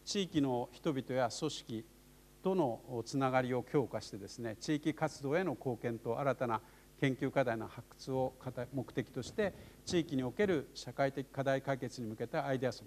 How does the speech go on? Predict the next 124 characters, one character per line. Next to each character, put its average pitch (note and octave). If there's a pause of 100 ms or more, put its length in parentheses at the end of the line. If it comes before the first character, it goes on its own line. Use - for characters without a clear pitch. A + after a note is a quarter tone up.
こ F#3+
れ G3
は、 F#3
あ F#3+
の、 F3+ (220)
北 F3
陸 A3
で G#3
や G3
っ G3
た F#3+
ア F#3
イ F3+
デ F#3
ア F3+
ソ D#3+
ン B2+
の A2+
例 B2
で G#2+
す -
け A#2+
ど A#2
も、 D#3+ (480)
え A#2
ー、 C3+
石 -
川 D#3
県 B2
で A2
や A2+
り A2+
ま A#2
し -
た A2+
け A2
ど A2+
も、 A2+
技 C#3
術 G#3
系 A3
の G#3
方 G3
で E3
は、 A#2 (340)
だ C3+
け E3+
で C#3
は A2+
な G#2
く -
て、 G#2
美 C#3
大 G3
の G3+
方 G3+
に D#3
も A#2
来 -
て C#3
い D#3
た A#2
だ G#2+
い A2
て、 A2+ (380)
実 B2+
際 D#3
に D3
絵 F3
を D3+
描 B2+
い A2
て G#2+
い -
た G#2+
だ A2+
い G#2+
た -
り F#2+
で G#2
す -
ね、 A2 (580)
例 D3+
え C3
ば B2+
ア D3
イ D3
デ D3+
ア C#3
例 A#2
で A2+
は、 -
北 C#3
陸 D#3
人 C3
の A#2+
ラ B2+
イ D3+
フ -
ロ C#3+
グ B2+
を A2+
ウ A2+
ェ C3+
ア C#3+
ラ C#3+
ブ C3+
ル C3+
経 C#3
由 A2+
で A2
デ A#2+
ー -
タ B2+
ベ B2+
ー B2
ス -
に G#2+
蓄 -
積、 A2+
活 -
用 C3
す -
る A#2